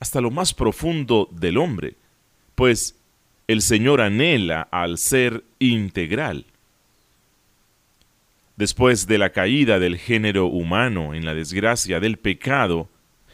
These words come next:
fue imposible para éste mantenerse en constante comunión con el Creador, pues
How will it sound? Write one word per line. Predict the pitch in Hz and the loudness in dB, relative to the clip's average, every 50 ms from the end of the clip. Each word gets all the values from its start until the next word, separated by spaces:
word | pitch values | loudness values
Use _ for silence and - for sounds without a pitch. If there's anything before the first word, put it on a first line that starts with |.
| _ | _
fue | - - - 196 196 | -12 -2 0 2 2
imposible | 190 175 - 123 110 - - 202 220 190 127 107 101 98 - | 2 0 0 0 0 0 0 0 -2 -2 0 0 0 0 0
para | - - 95 87 85 87 | -2 -4 -2 -2 0 0
éste | 110 151 170 165 - - - 110 | 2 0 0 0 -4 -6 -6 -6
mantenerse | 101 101 101 101 101 - 127 120 139 165 180 170 143 - 143 | -4 -4 -4 -6 -4 -4 -2 -2 -2 -2 -2 -2 -2 -4 -4
en | 127 | -4
constante | 113 - 117 104 101 - - 196 220 214 - 165 | -2 -2 -4 -4 -4 -6 -6 -6 -6 -6 -6 -8
comunión | - 120 104 95 95 104 127 151 165 156 | -6 -6 -4 -2 -2 -2 -2 -2 -4 -4
con | 131 - 120 110 104 | -4 -6 -4 -4 -4
el | 101 95 87 - | -4 -6 -6 -8
Creador, | - 110 98 92 85 82 95 127 135 131 147 - _ _ _ _ _ _ _ _ _ | -8 -6 -4 -4 -2 -2 0 0 0 0 -2 -6 _ _ _ _ _ _ _ _ _
pues | - 110 110 104 98 90 - - - - | 0 2 4 4 2 2 -2 -6 -10 -12